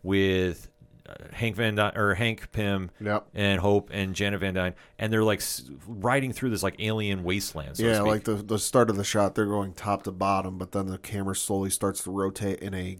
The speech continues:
Speaker 2: counterclockwise
Speaker 1: Yeah.
Speaker 2: way, so that eventually it's then,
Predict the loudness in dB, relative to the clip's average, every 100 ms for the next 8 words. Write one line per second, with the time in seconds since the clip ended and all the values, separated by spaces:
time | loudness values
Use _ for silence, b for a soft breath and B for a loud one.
0 | -12 -6 -4 -4 -6 -2 -2 0 0 2
1 | 2 -2 -12 4 6 6 6 4 6 4
2 | 4 4 2 0 -2 -2 -4 -4 -6 -2
3 | -2 -2 -6